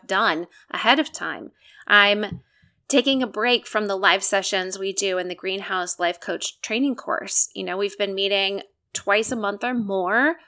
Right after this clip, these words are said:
for a year. And as an example for my coaches, I'm doing what I can to get August set up for myself and everything batched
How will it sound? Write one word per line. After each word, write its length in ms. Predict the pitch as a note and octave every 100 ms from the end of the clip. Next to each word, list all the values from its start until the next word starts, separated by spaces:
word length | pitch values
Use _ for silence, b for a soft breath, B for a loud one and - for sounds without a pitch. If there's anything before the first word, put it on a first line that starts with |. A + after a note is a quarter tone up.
| b
for 220 | - A#3+
a 80 | A#3
year. 580 | F3 F3+ F3+ G#3 C#4+ D#4+ b b b b
And 420 | A3+ A3+ A3 A3 -
as 240 | G#3+ G#3+ A3
an 60 |
example 480 | G3+ F#3+ G3 G#3 G#3
for 120 | G#3+
my 140 | G3+ F#3+
coaches, 720 | F#3 F3+ A#3+ B3+ C#4+ - - _ _ _ -
I'm 320 | G#3+ G3+ G3+
doing 320 | G3+ G#3 G#3 G#3+
what 120 | G#3
I 100 | G3
can 360 | - F#3 F#3+
to 100 | G#3+
get 320 | G3 F3+ - -
August 460 | F#3+ F3+ G3+ G3+ -
set 200 | F#3+ - -
up 260 | F3+ -
for 220 | - G3 F#3+
myself 640 | G3 F#3+ - F3 F#3 - - _ _ -
and 100 | G3+
everything 560 | F#3 G3 F#3+ F#3+ F3+ F3+ -
batched 640 | F3+ F3+ D#3+ - - -